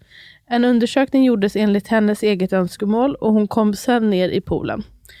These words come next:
På högtalarna lyssnade vi på era affirmationer och avslappningar.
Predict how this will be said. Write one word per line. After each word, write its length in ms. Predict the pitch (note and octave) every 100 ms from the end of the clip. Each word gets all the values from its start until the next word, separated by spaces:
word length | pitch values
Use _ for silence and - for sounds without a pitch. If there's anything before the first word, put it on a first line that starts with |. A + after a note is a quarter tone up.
| - - - _
På 300 | - B3 A3+ A3+
högtalarna 760 | B3+ B3+ - C4+ C4 B3 B3+
lyssnade 440 | B3 B3 - G#3+ G3+
vi 80 | G#3
på 120 | F3+
era 200 | F#3+ E3
affirmationer 720 | F3 G#3+ F#3+ - C4 B3 A#3+
och 60 | A3+
avslappningar. 760 | G#3 - - - G#3 G3 G3